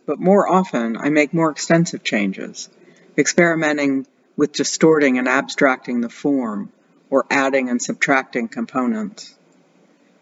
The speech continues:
I usually spend more time on the multiple digital files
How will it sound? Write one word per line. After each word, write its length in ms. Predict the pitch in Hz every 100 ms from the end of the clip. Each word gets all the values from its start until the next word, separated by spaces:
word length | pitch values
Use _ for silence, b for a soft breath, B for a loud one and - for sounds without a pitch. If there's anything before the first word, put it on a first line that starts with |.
| _
I 60 | 147
usually 440 | 190 226 233 185
spend 280 | 196 165 151
more 220 | 147 151
time 360 | - 151 151 143
on 120 | 127
the 80 | 127
multiple 480 | 135 143 143 123 120
digital 420 | 165 175 139 110
files 640 | - 113 107 110 107